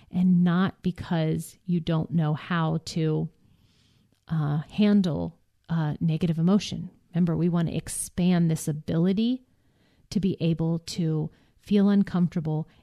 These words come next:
and still go forward after our, our dreams. And lastly, I touched on this just a bit earlier, but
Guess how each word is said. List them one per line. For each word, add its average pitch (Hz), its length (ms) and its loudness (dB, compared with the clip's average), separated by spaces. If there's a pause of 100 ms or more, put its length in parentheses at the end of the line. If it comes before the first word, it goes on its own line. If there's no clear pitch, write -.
(160)
and 180 220 2
still - 920 -4
go 156 160 -2
forward 143 600 -6
after 151 460 -6 (140)
our, 147 280 -4 (160)
our 151 140 -4
dreams. - 580 -12 (1000)
And 220 220 4
lastly, 262 640 2 (840)
I 190 80 0
touched - 340 -2
on 196 120 6
this 180 200 0
just - 240 -4
a 185 60 -2
bit 170 260 -2
earlier, 196 480 2
but 180 320 -4